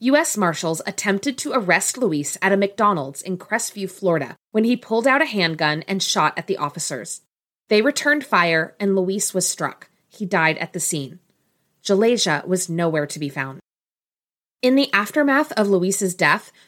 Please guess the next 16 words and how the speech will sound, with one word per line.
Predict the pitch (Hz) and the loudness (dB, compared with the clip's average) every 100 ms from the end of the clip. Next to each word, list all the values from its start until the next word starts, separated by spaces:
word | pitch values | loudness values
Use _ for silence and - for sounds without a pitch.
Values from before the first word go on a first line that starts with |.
| - | -2
new | 214 277 | 2 2
details | 254 220 190 165 160 | 2 -2 0 0 0
emerged | 190 190 185 180 | 0 2 2 0
in | - | -2
the | 175 | -4
case, | 165 185 143 - - _ _ | -2 -2 -2 -2 -8 _ _
bringing | - 226 262 277 | 0 2 2 2
a | 240 | 0
renewed | 214 220 196 202 220 202 | 2 2 4 2 2 0
urgency | 196 185 180 - 143 135 | 2 2 0 -2 -6 -2
in | 208 208 | 2 2
the | |
search | 208 - 202 - | 2 2 0 -2
for | - 269 | -4 -2
Jalacia | - 214 170 165 190 | 0 2 2 0 -2
Finkley. | 175 160 147 139 - | -4 -6 -8 -14 -16